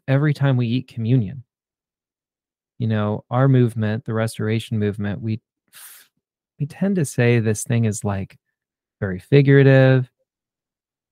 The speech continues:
but that figurative means God isn't really there.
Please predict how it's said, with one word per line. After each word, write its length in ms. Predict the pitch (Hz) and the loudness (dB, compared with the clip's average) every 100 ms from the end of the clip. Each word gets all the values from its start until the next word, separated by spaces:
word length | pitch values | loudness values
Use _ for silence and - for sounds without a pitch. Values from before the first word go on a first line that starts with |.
| _ | _
but 200 | 131 120 | 0 0
that 180 | - - | -2 -6
figurative 640 | - 170 165 156 123 113 - | -2 0 4 4 4 2 0
means 720 | 127 135 120 101 107 120 - _ _ _ _ _ | 2 2 2 -2 -6 -10 -14 _ _ _ _ _
God 240 | 135 135 135 | 2 4 4
isn't 240 | 123 127 | 2 0
really 480 | 113 117 139 139 127 | -4 0 2 4 0
there. 420 | 107 110 95 - | -2 -4 -4 -8